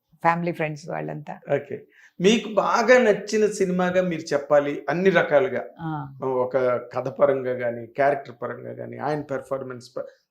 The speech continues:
Speaker 2: ఆయన ఏ సినిమాలు ఈ
Speaker 1: మ్మ్.
Speaker 2: పెర్ఫార్మెన్స్‌కి లోపం చేయలేదు ఆయన.
Speaker 1: అవునండి.
Speaker 2: But ఒక, ఇది బ్రహ్మాండమైన సినిమా చంద్రబాబు గారు మీకు అనిపించింది.
Speaker 1: మ్మ్.
Speaker 2: మాకు అనిపించచ్చు చాలా.
Speaker 1: అంటే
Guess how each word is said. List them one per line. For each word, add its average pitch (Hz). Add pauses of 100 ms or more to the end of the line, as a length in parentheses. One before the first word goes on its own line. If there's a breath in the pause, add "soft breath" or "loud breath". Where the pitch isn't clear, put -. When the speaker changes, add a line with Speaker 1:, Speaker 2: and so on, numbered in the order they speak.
(160)
Speaker 2:
ఆయన 135
ఏ 151
సినిమాలు 170
ఈ 170
Speaker 1:
మ్మ్. 165
Speaker 2:
పెర్ఫార్మెన్స్‌కి 151
లోపం 139
చేయలేదు 127
ఆయన. 156
Speaker 1:
అవునండి. 143 (500)
Speaker 2:
But -
ఒక, 147 (400)
ఇది 143
బ్రహ్మాండమైన 185
సినిమా 165
చంద్రబాబు 147
గారు 147
మీకు 214
అనిపించింది. 135 (140)
Speaker 1:
మ్మ్. 147 (240)
Speaker 2:
మాకు 131
అనిపించచ్చు 151 (100)
చాలా. 123
Speaker 1:
అంటే 165